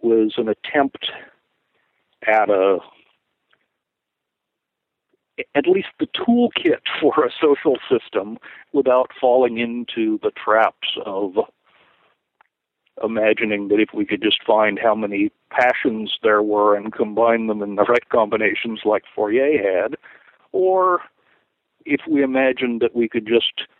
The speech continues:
correctly identify the interests of the various classes and sort them out somehow. And Proudhon wasn't, he wasn't interested in an ism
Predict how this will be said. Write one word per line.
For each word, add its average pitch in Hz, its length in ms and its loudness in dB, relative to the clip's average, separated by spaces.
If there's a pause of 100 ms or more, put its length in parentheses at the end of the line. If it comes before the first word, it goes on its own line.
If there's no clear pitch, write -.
(360)
correctly 123 640 -2
identify 117 600 0
the 107 160 -4
interests 123 440 -4
of 101 160 -2
the 107 80 0
various 110 460 2 (1300)
classes 131 600 2 (680)
and 98 260 -4 (320)
sort 135 220 2
them 110 140 0
out 104 180 2 (100)
somehow. 92 500 -4
And - 160 -14 (100)
Proudhon 226 320 0
wasn't, 156 360 0 (1500)
he - 80 -6
wasn't - 320 0
interested - 680 2
in 117 180 4
an 107 260 -2
ism 135 680 2